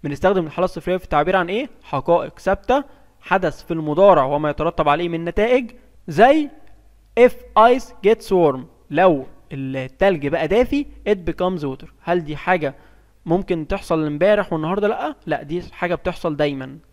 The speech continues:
دي حقيقة علمية ثابتة، إن لو التلج اتساب شوية وبقى دافي، هيتحول إلى مية. If you eat too much، هنا بقى الحاجات اللي هي إيه؟ المنطقية.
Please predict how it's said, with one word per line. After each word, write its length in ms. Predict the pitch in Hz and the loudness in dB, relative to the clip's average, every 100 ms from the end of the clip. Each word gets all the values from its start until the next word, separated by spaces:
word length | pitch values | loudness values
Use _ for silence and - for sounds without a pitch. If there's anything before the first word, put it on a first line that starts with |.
| _ | _
دي 120 | 143 | -10
حقيقة 400 | 139 - 165 190 | -8 -4 -4 -2
علمية 360 | 165 143 147 165 | -4 -4 -6 -6
ثابتة، 400 | - 139 - 143 - - _ _ 147 | -6 -8 -10 -16 -16 -20 _ _ -6
إن 140 | 143 | -2
لو 200 | 147 170 | 0 0
التلج 420 | - 196 185 143 | -2 -2 -4 -4
اتساب 280 | - - 175 | -12 -6 -6
شوية 360 | - 180 185 156 | -2 2 2 0
وبقى 240 | 135 147 | -2 -2
دافي، 360 | 196 254 294 302 - - | -2 -2 -4 -8 -14 -6
هيتحول 600 | 208 196 - 185 175 160 | -2 -2 -2 2 2 2
إلى 260 | 156 160 190 | -2 -4 -6
مية. 340 | 143 135 143 127 - _ _ _ _ 240 | -10 -8 -10 -16 -20 _ _ _ _ 2
If 100 | 254 | 2
you 300 | 185 156 185 | -2 -2 -2
eat 480 | 202 165 - - | -4 -4 -8 -4
too 80 | 220 | -2
much، 280 | 214 277 - - _ _ | 0 -2 -4 -18 _ _
هنا 120 | 160 160 | -2 2
بقى 100 | 175 | 2
الحاجات 360 | - 156 180 | 0 -6 -4
اللي 140 | 165 160 | -2 -2
هي 100 | 160 | -2
إيه؟ 260 | 165 175 - _ - | -2 -4 -8 _ -6
المنطقية. 640 | 151 156 165 - 185 143 | -4 -2 2 4 4 2